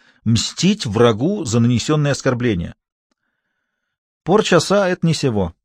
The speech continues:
безмятежно сказал слуга. "Скоро господин успокоится, потому что мы найдём Одиссей-сан". К врагам господина японец относился с уважением, потому революционер удостоился почтительного сан. Ирас Петрович сел, хотел было закурить сигару,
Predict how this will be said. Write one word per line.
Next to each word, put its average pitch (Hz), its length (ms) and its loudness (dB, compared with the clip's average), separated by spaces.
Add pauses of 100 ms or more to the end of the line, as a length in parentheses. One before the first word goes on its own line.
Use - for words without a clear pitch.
безмятежно 104 580 -2
сказал 101 260 -2
слуга. 92 400 -8 (560)
"Скоро 170 380 0
господин 107 520 0
успокоится, 208 920 2
потому 165 320 -2
что - 160 -2
мы 175 100 2
найдём 170 720 2
Одиссей-сан". 143 760 0 (1160)
К - 100 -12
врагам 117 320 4
господина 127 440 0
японец 113 460 -2
относился 127 440 -4
с - 120 -10
уважением, 135 640 -2 (320)
потому 113 360 0
революционер 113 600 2
удостоился 104 580 0
почтительного 107 680 -2
сан. 82 360 -4 (1120)
Ирас 107 280 2
Петрович 95 380 -4
сел, 139 280 0
хотел 110 340 -4
было 98 180 -4
закурить 95 360 -4
сигару, 123 480 0